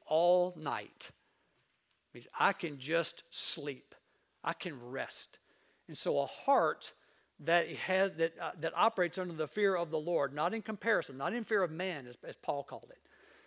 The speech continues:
but in fear of the Lord, rests and is satisfied.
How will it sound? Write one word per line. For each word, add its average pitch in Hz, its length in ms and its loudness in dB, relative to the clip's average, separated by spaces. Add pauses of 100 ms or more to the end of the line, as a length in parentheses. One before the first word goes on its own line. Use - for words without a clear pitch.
(140)
but 147 100 -6
in 156 100 -6
fear 202 160 4
of 196 80 4
the 175 60 4
Lord, 143 280 0 (140)
rests 147 720 -2 (480)
and 156 160 -4
is 160 140 2
satisfied. 143 800 0